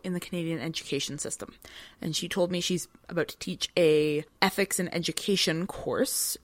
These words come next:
at the university, and as a result has been doing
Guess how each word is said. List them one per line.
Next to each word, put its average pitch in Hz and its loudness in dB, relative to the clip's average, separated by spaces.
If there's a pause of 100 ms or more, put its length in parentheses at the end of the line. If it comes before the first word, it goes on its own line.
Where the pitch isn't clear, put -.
at 151 -6
the - -8
university, 147 -6 (340)
and 151 -2 (140)
as 147 -2
a 147 -4
result 147 -4
has - -10
been 151 -6
doing 139 -2